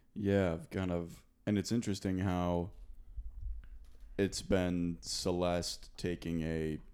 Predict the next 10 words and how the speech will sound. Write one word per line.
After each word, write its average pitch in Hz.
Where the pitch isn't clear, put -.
back 85
seat 90
almost, 73
you 82
know, 78
trying 90
to 82
listen 85
to 82
what 80